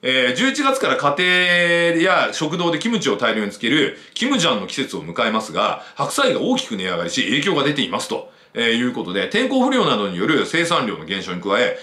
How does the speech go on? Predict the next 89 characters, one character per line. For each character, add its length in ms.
国 160
際 160
的 140
な 120
エ 120
ネ 240
ル 160
ギ 180
ー 40
価 120
格 200
の 80
高 180
騰 160
や、 240
デ 80
ィ 80
ー 40
ゼ 100
ル 60
車 160
に 100
必 200
要 80
な 120
尿 180
素 140
水 180
の 100
不 40
足 220
で、 400
流 120
通 180
コ 120
ス 80
ト 80
が、 220
え 200
ー、 20
増 200
大 180
し 100
て、 360
卸 300
売 140
価 120
格 180
が 160
去 160
年 160
の 40
一 120
点 240
五 80
倍 160
に 60
な 80
っ 60
た 100
と、 200
え 120
ー、 20
い 100
う 60
こ 80
と 60
で 60
す。 100
で 100
ね、 100
こ 120
れ 60
だ 100
け 60
じ 80
ゃ 60
な 80
い 20
ん 40
で 40
す 80
よ。 220
え 720
ー、 60
他 200
に 120
も 140
ね、 360